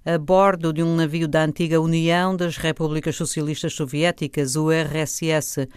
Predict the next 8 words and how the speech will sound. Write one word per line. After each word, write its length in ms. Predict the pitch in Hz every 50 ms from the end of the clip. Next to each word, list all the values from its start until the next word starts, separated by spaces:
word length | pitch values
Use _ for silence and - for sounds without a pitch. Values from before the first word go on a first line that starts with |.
| - - - - _ _ _
denominado 1000 | - 185 214 214 214 196 185 180 175 175 180 185 190 196 185 185 202 208 202 - -
Rossia, 920 | - 160 160 165 160 170 170 160 - - - - 165 156 156 147 139 135 131 - - - _ _ _ _ _ _
numa 240 | 180 185 180 175 175
viagem 680 | 151 165 160 156 151 143 147 139 - - 147 143 147 - - -
de 200 | 143 143 156 156
aproximadamente 960 | 156 - 185 180 - - 170 160 151 147 - 143 139 143 143 143 135 156 135
trinta 440 | - - 165 175 170 156 - 151 131
dias. 680 | - 139 131 131 135 131 131 127 - - - - -